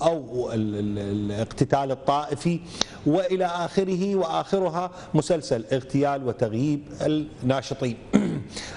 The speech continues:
ال-، آه، إنهاء، يعني، إنهاء الإفلات من العقاب هو جوهر القضية الأساسي. كون لو أن هناك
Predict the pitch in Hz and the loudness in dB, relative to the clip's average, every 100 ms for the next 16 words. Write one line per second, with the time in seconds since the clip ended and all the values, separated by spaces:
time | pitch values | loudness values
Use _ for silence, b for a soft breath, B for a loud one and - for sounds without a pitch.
0 | - 143 151 147 143 143 139 135 156 143 | 0 0 0 -2 -2 -2 0 0 2 4
1 | 185 240 185 196 - 131 101 117 127 113 | 4 4 2 0 0 0 0 0 2 4
2 | 208 220 202 - 156 120 - 214 226 185 | 2 2 -2 0 0 0 2 2 2 -2
3 | 190 202 202 - B B 185 196 151 220 | 2 2 0 -6 B B 4 4 6 4
4 | 190 185 180 - 160 170 190 185 185 143 | 4 0 -2 0 0 2 2 2 2 -2
5 | - 147 110 107 98 B B B - 208 | 0 0 -2 -4 -6 B B B 4 4
6 | 180 113 - 139 165 165 185 180 147 160 | 4 -2 -2 2 2 2 -2 0 0 0
7 | 165 123 98 | 0 0 -4